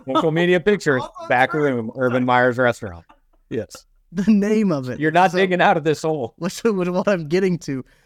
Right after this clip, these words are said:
Speaker 3: the name of it is, like, his record against Michigan, which, yeah, he didn't lose against Michigan, I don't think. It's just, like, uh, I don't know what it was, like, six and oh or something like that, seven and oh, however long he was there.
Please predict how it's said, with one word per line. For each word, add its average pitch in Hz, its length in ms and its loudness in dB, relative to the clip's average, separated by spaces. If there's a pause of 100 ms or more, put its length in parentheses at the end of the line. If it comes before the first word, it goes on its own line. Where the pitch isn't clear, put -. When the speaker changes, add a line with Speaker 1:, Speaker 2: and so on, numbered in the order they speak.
(260)
Speaker 3:
the 180 120 -2
name 214 240 2
of 233 160 2
it 190 80 -2
is, 170 140 -2
like, 165 180 -2
his 156 180 -2
record 151 380 -2
against 135 280 -4
Michigan, - 600 -8
which, 160 180 -6
yeah, 233 180 2
he 214 100 0
didn't 214 160 0
lose 202 160 0
against - 240 -10
Michigan, 80 240 -12
I 78 60 -8
don't 71 120 -10
think. - 220 -12 (500)
It's 180 180 2
just, 185 180 0
like, 165 220 2
uh, - 60 -8 (600)
I 143 40 -16
don't - 260 -20
know 50 80 -16
what 50 100 -12
it 50 60 -14
was, - 180 -12
like, - 140 -10
six - 280 -6
and 123 100 0
oh 120 80 -4
or 123 100 -4
something - 300 -8
like - 160 -12
that, 123 260 -8
seven 113 280 -8
and 113 120 -4
oh, 123 120 -8
however 123 340 -2
long 120 200 -2
he - 80 -2
was 101 180 -12
there. 95 260 -12